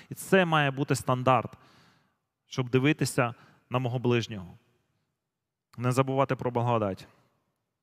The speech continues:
Турботу і любов може проявити кожен.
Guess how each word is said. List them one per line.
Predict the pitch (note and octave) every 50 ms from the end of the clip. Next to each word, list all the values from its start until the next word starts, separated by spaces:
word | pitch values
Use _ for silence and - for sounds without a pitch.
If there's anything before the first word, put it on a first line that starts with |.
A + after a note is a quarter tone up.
| _ _ - - _ -
Турботу | C#3+ C#3+ C3+ C3 F3 F#3 F3+ - F3+ D#3+
і | D#3
любов | D3 D3+ C3 D#3 F#3 F#3+ D#3+ C3
може | C3+ E3 E3 C#3 D#3 D#3 C#3 - - - - - -
проявити | - C#3+ D3 C#3 C#3 C#3 D3 D#3+ E3 D#3+ - D3+ D3 C#3 - - - - - - _
кожен. | - F3+ F3+ E3+ D3 A#2 C3 A#2+